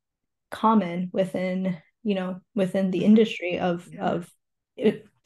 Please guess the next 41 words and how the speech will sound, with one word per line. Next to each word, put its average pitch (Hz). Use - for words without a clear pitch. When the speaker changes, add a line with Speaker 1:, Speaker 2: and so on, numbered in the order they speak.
Speaker 1:
first 254
of 214
all, 175
within 196
the 170
medical 214
industry, 175
but 175
Speaker 2:
Yeah. 170
Speaker 1:
then 196
also 190
in 208
general, 202
like, 180
women 190
don't 190
really 190
pick 185
up 196
on 180
this. 180
And 170
so 180
they're 185
going 190
through, 170
you 214
know, 180
their 202
fertility 202
journey, 190
then 180
they 175
get 190
pregnant, 185
then 175
they're 180
going 190
through 185
postpartum, 180
and 180